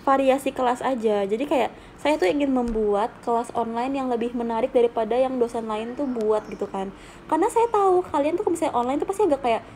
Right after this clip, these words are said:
susah kan, kayak ngantuk, terus juga jadi kayak males gitu kan. Jadi saya ingin membuat sesuatu tampilan yang menarik gitu. Iya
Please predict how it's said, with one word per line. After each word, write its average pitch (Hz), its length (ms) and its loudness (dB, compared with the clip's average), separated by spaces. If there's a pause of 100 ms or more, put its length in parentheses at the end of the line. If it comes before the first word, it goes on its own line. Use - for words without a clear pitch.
(120)
susah 349 400 0
kan, 233 240 0
kayak 220 240 -2
ngantuk, 247 800 2
terus 247 160 -2
juga 220 160 4
jadi 202 140 0
kayak - 180 -8
males 247 640 0
gitu - 180 -6
kan. 214 80 -2
Jadi 269 160 0
saya 370 160 4
ingin 320 160 2
membuat 269 320 2
sesuatu 269 320 -2
tampilan 269 320 0
yang 285 140 0
menarik 240 500 -2
gitu. 196 240 -8 (1600)
Iya 320 260 4